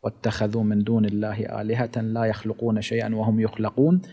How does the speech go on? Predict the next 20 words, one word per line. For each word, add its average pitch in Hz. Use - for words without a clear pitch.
ولا 165
يملكون 117
لأنفسهم 110
ضرا 110
ولا 107
نفعا 113
ولا 107
يملكون 107
موتا 120
ولا 113
حياة 135
ولا 123
نشورا"، 127
يعني 117
المعاد 107
والرجوع. 113
هؤلاء 165
لا 262
يملكون 139
ذلك، 104